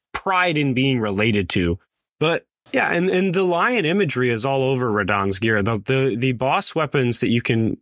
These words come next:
get as a reward for turning in the Remembrance of Radahn are, are the, the lion great bow and then the Star Scourge great swords. And both of those item descriptions,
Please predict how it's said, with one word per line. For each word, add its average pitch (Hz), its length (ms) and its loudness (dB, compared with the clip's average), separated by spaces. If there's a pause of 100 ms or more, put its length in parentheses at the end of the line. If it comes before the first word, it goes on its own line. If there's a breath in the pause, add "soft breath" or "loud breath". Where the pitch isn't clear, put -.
get 131 400 -2
as 113 180 0
a 113 60 0
reward 110 480 0
for 104 380 -2
turning 131 300 0
in 107 260 0 (160)
the 123 100 0
Remembrance 123 600 0
of 101 80 0
Radahn 104 540 0 (200)
are, 120 180 0
are 127 360 0 (320)
the, 120 400 2 (100)
the 120 180 0
lion 147 440 0
great 147 320 -2
bow 135 420 0
and 127 260 0
then 127 220 2
the 107 120 0
Star 139 320 -2
Scourge 113 360 -2
great 151 240 0
swords. 98 380 0
And 101 100 -4
both 180 240 -2
of 190 120 -2
those 127 180 0
item 131 220 0
descriptions, 107 600 0